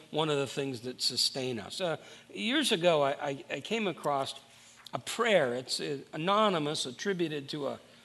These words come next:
a Confederate soldier. And I was preparing Wednesday morning for Priority Living. And the lesson on Wednesday morning is very similar to this.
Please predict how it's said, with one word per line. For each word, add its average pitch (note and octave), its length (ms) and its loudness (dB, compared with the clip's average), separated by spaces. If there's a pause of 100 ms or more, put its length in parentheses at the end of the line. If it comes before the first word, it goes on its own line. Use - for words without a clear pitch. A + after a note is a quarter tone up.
(440)
a C3 40 -14 (140)
Confederate D#3 640 0
soldier. D3 460 0
And B2+ 260 -8 (260)
I E3+ 140 4
was F3 160 0
preparing G#3 560 -2
Wednesday E3+ 400 -2
morning C#3+ 460 -2
for C3+ 180 -8
Priority D3+ 340 -2
Living. B2 420 -4 (280)
And E3+ 180 0
the D#3 60 0
lesson G3 480 4
on D#3+ 160 0
Wednesday E3 240 0
morning D3 240 -2
is B2 60 -8
very D3 160 -2
similar C3 360 -4
to F#2 80 -14
this. - 300 -18